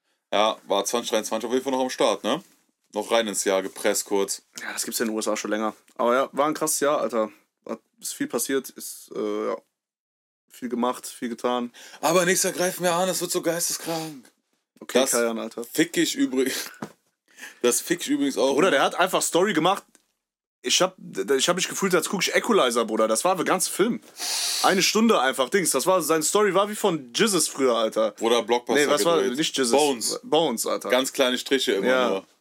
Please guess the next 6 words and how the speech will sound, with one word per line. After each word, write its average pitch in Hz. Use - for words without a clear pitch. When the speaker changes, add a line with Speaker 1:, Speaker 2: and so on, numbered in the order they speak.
Speaker 2:
Punkte. 135
Speaker 1:
Was 135
hältst 143
du 139
von 131
Neujahrsvorsätzen? 107